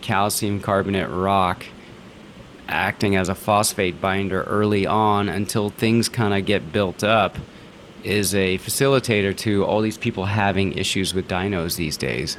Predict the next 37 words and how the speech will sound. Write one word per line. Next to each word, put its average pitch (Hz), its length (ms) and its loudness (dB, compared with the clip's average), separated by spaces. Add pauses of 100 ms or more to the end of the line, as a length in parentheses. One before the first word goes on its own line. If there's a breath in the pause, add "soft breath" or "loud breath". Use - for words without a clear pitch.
(100)
Um, 92 460 -2 (720 loud breath)
so 95 500 2 (420)
I, 117 240 0
I 127 120 2
do, 151 440 2
I 120 100 2
agree 127 340 4
with 147 200 0
you 117 140 4
on 110 180 4
the, 101 400 2 (160)
you 104 160 2
know, 95 60 2
the 92 80 0
clean 110 320 2
plate 107 260 2
club, 92 340 0
right? 92 300 2
I, 64 180 0 (460)
I 98 120 2
don't, 110 240 2 (180)
I, - 240 -6
I 107 120 0
think 120 260 0
as 110 80 -2
long 123 160 4
as 123 100 0
you're 120 80 2
dosing 107 500 0
something 95 800 0
to 95 200 -2 (120)
make 98 240 0
it 85 100 -2
bioavailable 95 760 2
for 113 300 0
your 98 160 2
corals, 92 640 0